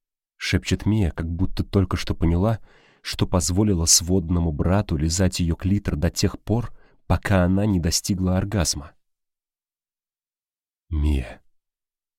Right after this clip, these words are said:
ты просто потрясающе выглядишь, когда кончаешь. Ты такая красивая, что я боюсь пристраститься к этому».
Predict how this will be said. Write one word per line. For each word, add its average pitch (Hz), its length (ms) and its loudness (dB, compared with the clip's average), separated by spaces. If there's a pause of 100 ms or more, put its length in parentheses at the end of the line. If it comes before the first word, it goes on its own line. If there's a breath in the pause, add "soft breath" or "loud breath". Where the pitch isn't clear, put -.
(160)
ты - 100 -4
просто - 360 0
потрясающе - 800 0
выглядишь, 76 520 -2
когда 73 240 -2
кончаешь. - 720 -6 (1200)
Ты 80 80 0
такая 73 300 -2
красивая, 78 520 0
что - 220 -8
я 76 160 -2
боюсь 73 500 -2
пристраститься - 840 -2
к - 100 -6
этому». 65 400 -6